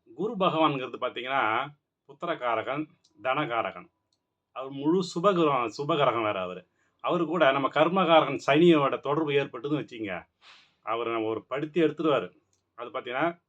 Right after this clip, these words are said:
குருவும் சனியும் சமசப்தமா பார்த்துக்கிட்டாலும், இல்லைன்னா சேர்ந்து இருந்தாலும்,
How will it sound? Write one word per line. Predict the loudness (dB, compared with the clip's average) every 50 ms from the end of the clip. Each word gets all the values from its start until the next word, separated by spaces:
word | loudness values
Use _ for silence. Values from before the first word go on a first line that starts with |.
| _ _ _ -20 -12 -6
குருவும் | -4 -2 0 0 0 0
சனியும் | -2 -6 -6 -4 -4 -4 -4 -4 -6 -10 _ _ _ _ _ _ _ _ _ _ _ _ -4
சமசப்தமா | -2 0 0 0 0 -4 -4 -4 -4 0 2 2 2 4 2 2 2 2 2 2 0 0 0 0 -2 -4 -4 -6 -8 -8
பார்த்துக்கிட்டாலும், | -8 -8 -8 -8 -10 -8 -6 -6 -4 -2 -2 -4 -4 -6 -10
இல்லைன்னா | -14 -12 -12 -10
சேர்ந்து | -6 0 2 4 4 4 4 2
இருந்தாலும், | 0 0 0 0 0 2 2 0 -2